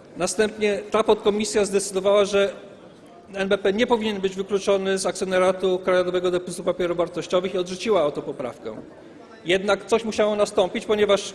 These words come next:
sprawa wróciła już na Komisję Finansów Publicznych. I pomimo,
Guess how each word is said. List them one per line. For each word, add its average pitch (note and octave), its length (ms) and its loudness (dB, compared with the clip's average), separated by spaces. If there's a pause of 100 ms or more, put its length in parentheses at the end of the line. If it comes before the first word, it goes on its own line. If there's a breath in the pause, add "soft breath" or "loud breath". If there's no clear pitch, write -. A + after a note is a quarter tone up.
(220)
sprawa G3+ 340 4
wróciła G3 320 2
już G3+ 120 0
na G3 80 2
Komisję F#3+ 400 -2
Finansów F3+ 360 -2
Publicznych. E3 600 -6 (1800 loud breath)
I F#3 80 -4
pomimo, G#3+ 560 2